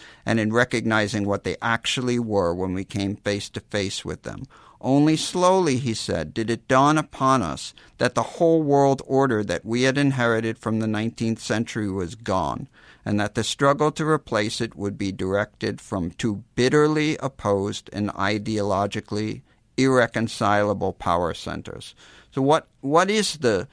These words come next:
the state of the world by nineteen forty-seven? The British Empire is collapsing. It is being liquidated, as Harry Dexter White wanted,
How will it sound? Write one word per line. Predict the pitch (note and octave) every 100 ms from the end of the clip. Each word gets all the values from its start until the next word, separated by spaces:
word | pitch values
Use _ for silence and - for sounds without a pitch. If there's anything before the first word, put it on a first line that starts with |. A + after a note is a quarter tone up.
| - -
the | A2+
state | - A#2 A#2
of | A2+ G2+
the |
world | G2 F#2+ F2+ F2+ -
by | F2+ F2
nineteen | F2+ F2 G2 F#2+ G#2+ G2
forty-seven? | - F#2+ F2+ F#2 F2+ E2 - - - -
The |
British | A#2 D3+ E3+ D#3+
Empire | C#3+ C#3+ - C3+ B2+ A#2 -
is | D3 G#3 G#3+
collapsing. | - A2 F#2+ D2+ - - G2 C#2 -
It | - A2+
is | B2 D#3 F3 - D3+
being | B2 A2+ A2
liquidated, | B2+ - G#2+ G2 F#2 F2 E2+ E2+
as | F2 - -
Harry | G#2+ F#2+ F2
Dexter | F#2 F2 - A2+
White | A2 G2 E2+ -
wanted, | F2 A2+ C3 G2 -